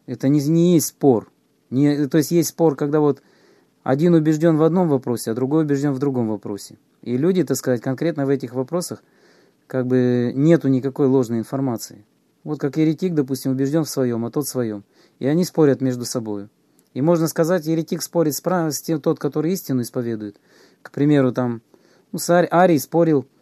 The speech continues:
к примеру, там, допустим, с, э, святителем Александром Александрийским. Вот. Или там с тем же Николаем, там, или, или Ки-, Мирликийским, там, или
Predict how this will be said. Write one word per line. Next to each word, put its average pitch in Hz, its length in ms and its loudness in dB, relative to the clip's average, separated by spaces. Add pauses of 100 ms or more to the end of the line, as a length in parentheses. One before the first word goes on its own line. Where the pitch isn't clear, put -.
(420)
к - 80 -20
примеру, 135 460 0
там, 127 200 0
допустим, 123 500 -6
с, - 220 -8
э, 120 200 -6
святителем 135 540 -4
Александром 131 500 -2
Александрийским. 113 720 -8 (680)
Вот. 113 360 -4 (840)
Или 131 220 -2
там 135 200 0
с - 80 -8
тем 143 160 -2
же 127 100 -2
Николаем, 120 480 -2
там, 117 160 -6
или, 113 120 -6
или 123 380 -4
Ки-, 123 220 -6
Мирликийским, 117 640 -6
там, 120 180 -6
или 123 240 -2